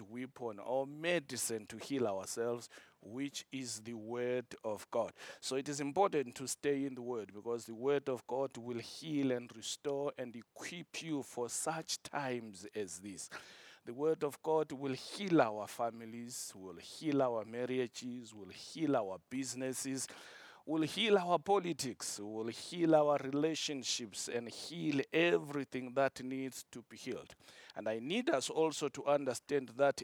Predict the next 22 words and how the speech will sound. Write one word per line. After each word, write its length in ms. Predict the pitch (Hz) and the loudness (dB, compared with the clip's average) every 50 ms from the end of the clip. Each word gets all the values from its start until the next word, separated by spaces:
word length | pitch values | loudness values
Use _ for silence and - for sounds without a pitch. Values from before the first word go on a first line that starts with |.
| - _ | 2 _
as 300 | 233 220 202 170 147 120 | 6 6 6 4 4 -2
believers, 720 | - _ 127 127 131 131 139 127 95 95 90 87 85 - - - | -8 _ -4 -2 0 0 0 0 -2 -8 -8 -8 -8 -12 -6 -6
as 180 | 120 113 104 | -6 -6 -6
followers 640 | - - - - 175 170 165 160 151 139 135 123 123 | -10 -8 -2 0 0 2 4 4 4 4 4 2 -2
in 140 | 139 143 131 | -6 -6 -6
the 100 | 127 127 | -6 -4
Lord 200 | 127 127 127 123 | -2 -4 -4 -6
Jesus, 400 | 120 - 123 127 117 120 123 113 - - - - - - - _ | -8 -10 -10 -8 -6 -6 -8 -8 -8 -14 -16 -20 -20 -20 -12 _
we 100 | 127 131 | -6 -6
cannot 460 | - - 143 135 143 156 165 156 - | -2 0 0 0 2 0 -2 -2 -4
walk 500 | 139 127 127 131 139 147 147 139 _ - | -10 -8 -4 2 6 6 6 6 _ -6
with 340 | - 110 113 131 135 - - _ | -12 -8 -4 -6 -6 -6 -8 _
Jesus 560 | - - 131 135 123 117 123 120 110 - - _ - - - - | -6 -6 -4 -4 -2 -2 -2 -2 -2 -4 -8 _ -14 -20 -16 -14
without 680 | 110 113 113 117 120 117 110 - - 135 131 135 131 | -12 -10 -8 -6 -6 -6 -4 0 0 2 2 0 -2
starting 640 | - - - _ - 139 131 123 _ - 117 117 113 | -4 -6 -2 _ 0 0 0 0 _ -10 -12 -12 -12
the 100 | 110 113 | -12 -12
Word, 320 | 113 117 120 113 98 90 85 - | -8 -6 -6 -6 -6 -8 -12 -14
without 460 | 101 101 107 107 110 135 135 131 - | -12 -12 -12 -6 -2 -2 -2 -2 -2
staying 640 | - - - _ _ - 139 139 139 131 120 113 113 | -4 -6 -6 _ _ 0 2 2 2 0 -2 -4 -8
in 160 | 117 117 117 | -10 -10 -10
the 80 | 104 101 | -8 -6
Word, 300 | 104 107 107 98 90 | -6 -4 -6 -6 -8